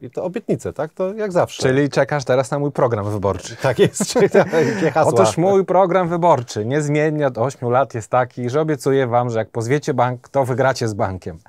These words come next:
Speaker 2: Absolutnie oczywiście, mm, żartując, e, no nie ma co liczyć na jakiekolwiek, e, ponowne zapewnienia, e, bo pamiętam już od ośmiu lat, czy to wybory, e, na prezydenta, czy do perlam-, parlamentu, zawsze one orbitowały, e,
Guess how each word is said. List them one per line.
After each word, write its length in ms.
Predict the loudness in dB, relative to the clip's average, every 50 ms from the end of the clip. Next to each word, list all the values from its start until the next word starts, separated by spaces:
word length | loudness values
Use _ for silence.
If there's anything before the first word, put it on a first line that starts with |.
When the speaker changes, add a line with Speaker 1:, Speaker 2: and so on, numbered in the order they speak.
| -20 -20 -20 -20 -20 -8
Speaker 2:
Absolutnie 640 | -4 -4 -4 -2 -2 -2 -2 -2 -2 -2 -4 -2 -2
oczywiście, 560 | -2 -4 -6 -8 -8 -8 -4 -2 0 0 0
mm, 420 | 0 -2 -6 -8 -8 -8 -6 -4
żartując, 600 | -4 -4 -4 -4 -2 -2 -2 -2 -2 -4 -6 -4 -2
e, 380 | 0 0 2 2 2 0 -2 -2
no 120 | -4 -6 -4
nie 140 | -2 -2
ma 320 | 0 0 0 0 0 -2 -4
co 160 | -6 -6 -4
liczyć 340 | -4 -4 -6 -8 -12 -10 -8
na 100 | -8 -8
jakiekolwiek, 680 | -8 -8 -8 -6 -4 -4 -2 -2 -4 -6 -6 -6 -6
e, 200 | -2 -2 -2 -2
ponowne 580 | -2 -4 -4 -2 0 0 -2 -2 -2 -4 -4 -4
zapewnienia, 800 | -4 -4 -4 -2 -4 -4 -2 -4 -4 -4 -2 -2 -2 -4 -4 -6 _ _ -20 -20 -20 -20 -14 -10
e, 80 | -6
bo 260 | -2 0 0 2 0 0
pamiętam 480 | 0 -2 -2 -2 -4 -4 -4 -4 -4 -4
już 160 | -6 -8 -8
od 140 | -8 -6 -6
ośmiu 240 | -6 -6 -6 -4 0
lat, 280 | 0 0 0 0 _
czy 160 | -10 -10 -6
to 100 | -4 -4
wybory, 560 | -4 -2 -2 -2 -2 0 0 0 0 -2 -2 -4 -4 -2 -2 -2
e, 40 | -2
na 200 | -4 -4 -6 -4
prezydenta, 640 | -4 -6 -6 -4 -2 0 0 0 0 -2 -2 -4 -6 -6
czy 120 | -6 -6
do 100 | -6 -6
perlam-, 440 | -4 -2 -4 -2 -2 -4 -4 -6 -6
parlamentu, 720 | -4 -4 -4 -2 -2 -4 -2 -2 -4 -4 -6 -8 -10 -12 -12 -14 -20 -20 -20 -14
zawsze 440 | -4 0 0 0 0 0 -2 -4 -2
one 300 | -2 -2 -2 -2 -2 -2 -4 -6
orbitowały, 680 | -6 -6 -6 -6 -6 -4 -2 0 2 2 2 2 2
e, 460 | 0 0 -2 -4 -6 -6 -6 -6 -6